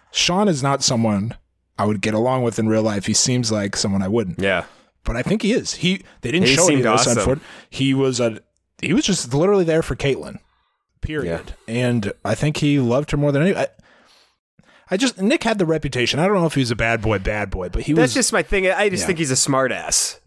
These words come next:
Speaker 1: Sure. And
Speaker 2: More
Speaker 1: he
Speaker 2: so.
Speaker 1: reveled in it a little bit too.
Speaker 2: Yeah.
Speaker 1: Yeah.
Speaker 2: Yeah.
Speaker 1: Um, let's move on to Nick and Caitlyn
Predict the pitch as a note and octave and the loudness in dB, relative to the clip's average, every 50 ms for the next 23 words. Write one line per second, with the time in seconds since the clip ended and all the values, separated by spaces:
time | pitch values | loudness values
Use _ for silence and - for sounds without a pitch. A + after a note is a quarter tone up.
0 | - - _ _ _ _ - - F3+ E3+ A#2 - - _ _ _ _ _ _ _ | -20 -20 _ _ _ _ -4 -2 0 0 -2 -4 -10 _ _ _ _ _ _ _
1 | _ _ _ _ - C3+ D3+ C#3+ C#3+ C3+ C#3+ D3+ D#3 D3+ C#3 C3 B2+ B2+ B2 A2+ | _ _ _ _ -2 0 2 2 4 4 4 2 2 2 0 -2 -2 -2 0 -2
2 | G#2+ A2 G#2 G2+ G#2 G2+ G2 F2 G2 F2+ - - - G#2 F2 D2+ F2+ A2+ A2+ G#2+ | -2 -2 -2 0 0 0 0 0 -2 -2 -2 -2 -2 -2 -2 -2 0 0 2 2
3 | G2 E2+ D#2+ - - - - F#2+ G2 E2 C#2 - - _ _ _ _ _ _ _ | 0 0 -2 -6 -8 -10 -4 -2 -2 -2 -2 -6 -10 _ _ _ _ _ _ _
4 | _ _ _ _ _ _ - B2 A2+ A2 G#2+ G#2 G2 F#2 F2 F2+ - _ _ _ | _ _ _ _ _ _ -6 -4 -2 0 0 0 0 -2 -4 -6 -10 _ _ _
5 | _ _ _ _ _ _ _ _ _ _ - D3+ F#3 - - A#3 G#3 F#3 F3 E3+ | _ _ _ _ _ _ _ _ _ _ -4 -2 -2 0 0 0 0 0 0 0
6 | D#3 - C#3+ D3+ D3+ C#3+ C#3 C3+ - - C#3+ C#3 C#3 C3 C3 A#2+ A#2 G#2+ | 0 0 0 0 0 0 -2 -4 0 0 0 2 2 2 0 0 0 -2